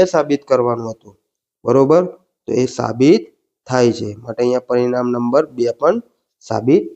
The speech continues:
થાય છે. મિત્રો અહીંયા આપણો ચોથા નંબરનો દાખલો પૂર્ણ થાય છે. અગા-, આગળના વીડિયોમાં હવે આ ચેપ્ટરના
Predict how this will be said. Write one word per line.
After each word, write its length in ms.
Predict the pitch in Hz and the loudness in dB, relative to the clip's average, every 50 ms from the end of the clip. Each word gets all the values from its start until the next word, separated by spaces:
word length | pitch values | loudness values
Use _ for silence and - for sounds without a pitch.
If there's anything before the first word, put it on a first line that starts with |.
| _ _ | _ _
થાય 220 | - 104 107 104 | -12 -12 -12 -12
છે. 140 | 101 101 104 104 | -14 -18 -20 -20
મિત્રો 260 | 110 120 123 123 143 156 | -14 -12 -12 -4 0 2
અહીંયા 260 | 151 147 147 151 147 139 | 2 2 2 2 0 0
આપણો 180 | 139 135 135 | 0 -2 -4
ચોથા 300 | 131 - 127 123 - 139 | -4 -4 -8 -6 -4 -6
નંબરનો 340 | 139 143 135 135 135 135 135 | -4 -4 -4 -4 -4 -6 -6
દાખલો 280 | 131 131 123 127 127 127 | -6 -8 -8 -8 -12 -16
પૂર્ણ 340 | 123 _ 127 131 139 147 156 | -18 _ -14 -8 -6 -6 -4
થાય 200 | 156 160 156 156 | -2 0 0 0
છે. 140 | 160 175 180 180 - _ _ _ _ _ _ _ _ _ _ _ - | -2 -4 -6 -8 -10 _ _ _ _ _ _ _ _ _ _ _ -10
અગા-, 280 | 131 131 160 165 160 | -4 0 2 2 2
આગળના 360 | 151 143 147 165 170 170 170 | 2 2 2 2 4 4 4
વીડિયોમાં 440 | 165 156 147 151 156 147 156 147 143 139 | 2 2 2 0 0 0 0 -2 -2 -2
હવે 120 | 143 147 | -2 -2
આ 180 | 143 139 143 147 143 _ | -2 0 0 -2 -4 _
ચેપ્ટરના 580 | - 143 135 - _ - 131 131 135 143 160 | -6 -8 -8 -6 _ -4 -4 -2 -2 -2 -2